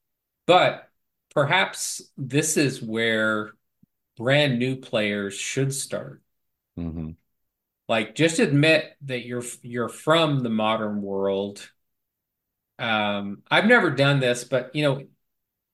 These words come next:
Speaker 1: it's the way to say, "Okay, we're gonna admit that we're all from the twenty-first century,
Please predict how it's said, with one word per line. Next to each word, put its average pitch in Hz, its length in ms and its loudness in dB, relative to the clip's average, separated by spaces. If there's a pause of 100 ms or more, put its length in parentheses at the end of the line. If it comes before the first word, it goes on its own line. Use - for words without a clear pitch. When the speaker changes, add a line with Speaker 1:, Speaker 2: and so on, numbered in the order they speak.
(380)
Speaker 1:
it's 196 300 2
the 208 160 2
way 151 540 4
to 143 160 -6
say, 131 340 2
"Okay, 110 580 -2
we're 131 200 -8
gonna 151 140 2
admit 139 400 0
that 104 120 -8
we're 113 260 0
all 127 140 4
from 117 240 -6
the 110 60 -10
twenty-first 120 640 -6
century, 101 760 -4